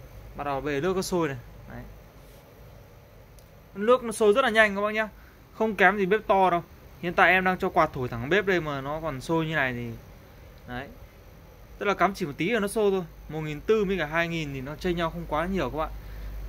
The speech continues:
Đấy. Một nghìn tư của Nhật nhưng mà nó chuẩn lắm. Đây, nước sôi bình thường các bác nhá. Đó. Tefal rất dễ dùng.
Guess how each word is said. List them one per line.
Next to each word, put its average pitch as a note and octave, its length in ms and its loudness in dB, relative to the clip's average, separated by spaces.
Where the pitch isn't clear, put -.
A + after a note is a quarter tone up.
Đấy. A#2 140 -6
Một D3+ 120 -2
nghìn D3+ 140 0
tư F#3+ 240 10
của C#3+ 80 0
Nhật D3 200 2
nhưng D#3+ 180 -6
mà C#3+ 200 2
nó C#3 220 -6
chuẩn D3+ 200 -4
lắm. F#3 120 -6
Đây, C3+ 260 -6
nước D#3 180 -12
sôi D3 260 -8
bình B2+ 180 -12
thường B2+ 180 -12
các B2+ 80 -12
bác C#3 100 -10
nhá. D3+ 140 -8
Đó. B2 200 -12
Tefal D3+ 400 0
rất E3+ 220 -2
dễ F3 200 2
dùng. D#3 220 2